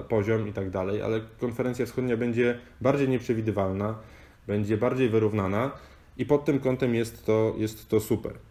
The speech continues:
No ale tak krążę, krążę, w końcu trzeba dojść do, do tych Lakers, bo Lakers na, na jednym LeBronie Jamesie nie poprzestali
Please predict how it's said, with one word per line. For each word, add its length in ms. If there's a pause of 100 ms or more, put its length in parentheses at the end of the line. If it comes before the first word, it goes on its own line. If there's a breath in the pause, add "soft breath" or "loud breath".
(760 soft breath)
No 80
ale 120
tak 240
krążę, 420
krążę, 420
w 60
końcu 480
trzeba 400
dojść 280
do, 340
do 100
tych 220
Lakers, 380
bo 100
Lakers 480 (420)
na, 140 (120)
na 140
jednym 260
LeBronie 340
Jamesie 340
nie 120
poprzestali 680